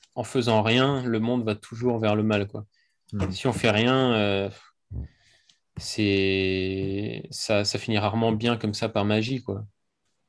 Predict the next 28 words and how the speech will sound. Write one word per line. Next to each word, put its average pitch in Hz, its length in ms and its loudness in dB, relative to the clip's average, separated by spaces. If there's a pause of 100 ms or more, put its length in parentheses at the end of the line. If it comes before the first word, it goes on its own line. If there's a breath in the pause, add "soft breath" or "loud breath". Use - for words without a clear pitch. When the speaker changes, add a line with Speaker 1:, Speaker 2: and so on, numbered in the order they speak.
(500)
Speaker 1:
Le, 104 280 -4
les 117 220 2
gens 123 200 4
qui, 107 760 -4
c'est - 140 -14
parce - 140 -4
que 123 80 0
des 110 140 4
gens 120 180 2
ont 110 60 -2
créé 113 260 -6
des 107 140 0
lois, 131 240 6
des 117 160 -2
gens 110 160 -4
ont 110 60 -4
créé 120 300 -2
certaines 117 560 -2 (460 soft breath)
morales 117 480 4
que 120 120 -2
les 104 140 2
choses, 123 400 2
euh, 101 320 0
vont 104 180 -6
vers 98 180 0
le 117 80 -2
bien, 120 260 -2
quoi. 110 180 -10